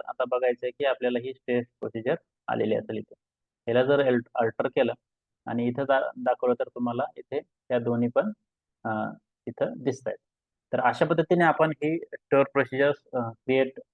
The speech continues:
करू शकतो. आता ही, ही पण आपण कॉल करू शकतो. अ,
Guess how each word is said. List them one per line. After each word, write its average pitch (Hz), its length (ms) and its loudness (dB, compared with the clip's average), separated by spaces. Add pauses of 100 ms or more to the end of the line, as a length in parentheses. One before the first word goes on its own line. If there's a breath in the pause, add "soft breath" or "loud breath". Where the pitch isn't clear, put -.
(100)
करू 143 180 6
शकतो. 143 360 0 (500)
आता - 140 -2
ही, 139 400 -2
ही 127 220 -4
पण 151 120 6
आपण 143 380 2 (200)
कॉल 131 280 6
करू 143 120 0
शकतो. 127 380 -4 (500)
अ, 113 200 -4